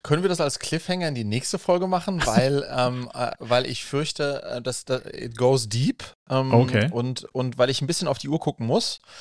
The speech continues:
Speaker 2: Okay.
Speaker 1: ähm, würde ich's n-, nicht s-, gerne so total abkürzen.
Speaker 2: Fairer
Speaker 1: Ähm,
Speaker 2: Punkt.
Speaker 1: wär-, wäre das, äh, wäre das, ähm, äh, also i-, ich sag mal so, es hat sehr gute Gründe.
Speaker 2: <laughs>
Speaker 1: Die-,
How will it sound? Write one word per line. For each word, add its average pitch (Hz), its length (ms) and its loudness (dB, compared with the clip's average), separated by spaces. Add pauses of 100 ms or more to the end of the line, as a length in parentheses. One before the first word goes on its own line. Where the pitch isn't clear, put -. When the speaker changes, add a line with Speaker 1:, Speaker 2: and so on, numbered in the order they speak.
Speaker 2:
Okay. 117 260 4
Speaker 1:
ähm, 127 400 0 (120)
würde 135 280 -4
ich's - 160 -6
n-, 131 260 -12
nicht 139 240 -4 (100)
s-, 123 140 -14
gerne 139 320 2
so 131 80 -4
total 123 540 -2
abkürzen. - 680 -8 (220)
Speaker 2:
Fairer 107 440 2
Speaker 1:
Ähm, 131 80 -4
Speaker 2:
Punkt. 127 440 -4
Speaker 1:
wär-, 135 260 2
wäre 135 200 4
das, 135 220 0
äh, 127 280 2
wäre 131 220 2
das, 135 340 2
ähm, 127 340 2
äh, - 40 -4
also 120 500 2
i-, 131 280 -4
ich 131 180 -6
sag 139 180 0
mal 143 100 2
so, 143 200 -2
es 131 140 -8
hat - 280 -12 (160)
sehr 135 300 0
gute 131 260 -6
Gründe. 127 420 -8 (400)
Speaker 2:
<laughs> - 720 -6
Speaker 1:
Die-, 156 140 2